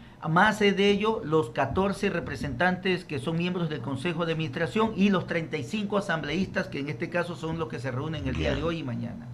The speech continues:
Speaker 1: Aparte de ello, el otro pilar es la parte administrativa.
Speaker 2: A eso voy.
Speaker 1: Pero el fondo de cesantía con la parte administrativa opera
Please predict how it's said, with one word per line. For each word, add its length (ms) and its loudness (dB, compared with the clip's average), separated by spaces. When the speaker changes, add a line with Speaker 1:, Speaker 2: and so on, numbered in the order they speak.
Speaker 1:
Aparte 440 2
de 80 6
ello, 160 4
el 60 -4
otro 220 0
pilar 300 2
es 80 -2
la 160 0
parte 180 -4
administrativa. 640 -4
Speaker 2:
A 100 6
eso 220 4
voy. 160 -2
Speaker 1:
Pero 340 6
el 140 2
fondo 320 6
de 100 6
cesantía 640 0
con 160 0
la 100 0
parte 220 0
administrativa 720 0
opera 540 4